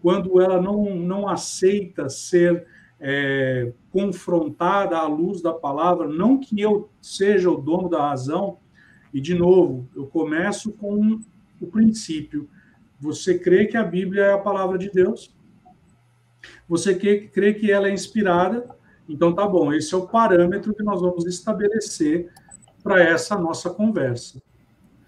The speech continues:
E aí, dali pra frente, essa pessoa, e com muito amor, porque senão eu vou,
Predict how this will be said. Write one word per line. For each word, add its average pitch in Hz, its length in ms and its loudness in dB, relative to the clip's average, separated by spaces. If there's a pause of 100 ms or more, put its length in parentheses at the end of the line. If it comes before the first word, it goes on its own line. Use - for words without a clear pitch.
(140)
E 196 120 4
aí, 214 280 8
dali 240 340 8
pra 269 220 2
frente, 226 560 2
essa 208 200 -2
pessoa, 214 920 0
e 170 60 -4
com 202 200 -2
muito 175 360 0
amor, 156 520 2 (1500)
porque 165 280 4
senão 190 420 0
eu 202 100 2
vou, 208 480 2